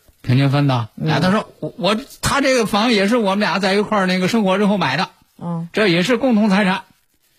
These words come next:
Speaker 1: 那个，所以我也得分，得分我那个一百零三万。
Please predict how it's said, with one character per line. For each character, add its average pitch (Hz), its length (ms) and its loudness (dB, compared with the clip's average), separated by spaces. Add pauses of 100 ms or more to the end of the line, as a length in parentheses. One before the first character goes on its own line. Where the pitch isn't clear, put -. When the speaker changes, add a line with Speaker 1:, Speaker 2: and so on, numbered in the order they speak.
(260)
Speaker 1:
那 175 220 -4
个， 165 380 -2 (360)
所 220 180 0
以 233 80 2
我 233 420 -2
也 214 80 2
得 175 60 0
分， 220 200 0 (480)
得 151 140 -2
分 233 220 0
我 170 140 0
那 202 100 0
个 202 80 0
一 226 120 -2
百 170 140 0
零 202 140 2
三 254 180 -2
万。 262 120 -2